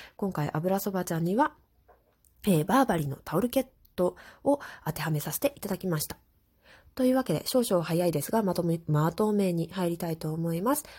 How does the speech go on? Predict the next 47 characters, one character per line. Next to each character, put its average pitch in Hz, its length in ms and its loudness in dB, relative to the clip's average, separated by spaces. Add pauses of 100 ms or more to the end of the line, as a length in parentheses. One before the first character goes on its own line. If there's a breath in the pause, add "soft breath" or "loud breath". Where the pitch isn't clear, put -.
(120 loud breath)
は 359 120 4
る 339 80 2
く 220 160 0
ん 208 80 0
に 202 100 2
は、 269 160 4 (240 loud breath)
ダ 233 120 0
ッ - 20 0
フ 202 180 -2
ィ 160 80 4
ー - 40 -6
と - 260 -2
シ - 160 -6
ェ - 20 -4
リ 214 140 0
ー - 20 -2
メ 240 120 0
イ 190 80 0
の 262 200 0
ぬ 151 140 0
い 160 80 0
ぐ 156 80 2
る 151 80 -2
み、 147 180 0 (220 loud breath)
油 170 320 0
そ 170 100 -6
ば 151 120 -6
ち - 100 -8
ゃ 139 40 -8
ん 139 60 -6
に 143 100 -2
は、 226 160 6 (380 loud breath)
バ 240 140 2
ー - 20 2
バ 214 140 2
リ 180 80 -2
ー - 20 -4
の 254 120 -2
タ 185 180 -2
オ 175 40 0
ル 175 60 -2
ケ 170 120 -6
ッ - 20 -6
ト 151 100 -12
で 139 80 -10
し - 60 -8
た。 - 100 -12